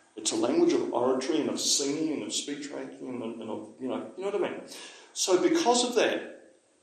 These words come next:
so titiro, meaning, like, look this way,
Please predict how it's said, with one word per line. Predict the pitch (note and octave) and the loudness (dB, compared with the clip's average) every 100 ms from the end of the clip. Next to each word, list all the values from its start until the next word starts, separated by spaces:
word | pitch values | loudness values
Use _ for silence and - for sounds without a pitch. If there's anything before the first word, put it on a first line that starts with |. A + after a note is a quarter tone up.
| _ - | _ -4
so | - F3 D#3+ | 4 8 8
titiro, | D#3+ - - A#3+ D#3+ D3+ | 8 4 2 4 6 6
meaning, | D3+ C3+ | 4 2
like, | C3+ B2+ | 2 2
look | C#3+ F3 | 2 2
this | D3 B2+ | 2 0
way, | - - | -2 -4